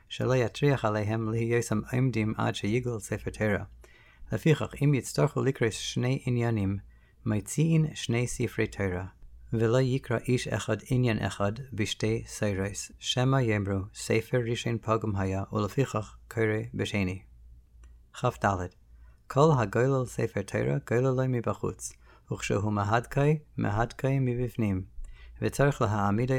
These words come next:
על התפר, כדי שלא יקרע. מקום שמוציאין ספר תורה אחר שקוראים בו, ומוליכין אותו לבית אחר להצניעו,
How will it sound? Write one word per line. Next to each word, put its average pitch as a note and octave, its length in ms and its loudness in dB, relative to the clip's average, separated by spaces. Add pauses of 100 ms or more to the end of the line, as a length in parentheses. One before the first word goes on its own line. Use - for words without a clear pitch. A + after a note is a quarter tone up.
על G#2 180 0
התפר, A2 440 -2 (400)
כדי B2 300 2
שלא G#2+ 340 -2
יקרע. A2 720 0 (640)
מקום C#3 320 4
שמוציאין A#2 640 -2
ספר A#2 300 0
תורה A#2 400 0
אחר A2+ 140 -4
שקוראים A#2 540 0
בו, A#2 80 -2 (500)
ומוליכין A#2 580 0
אותו A#2 260 -2
לבית G#2+ 480 0
אחר A#2 380 -2
להצניעו, A#2+ 600 -4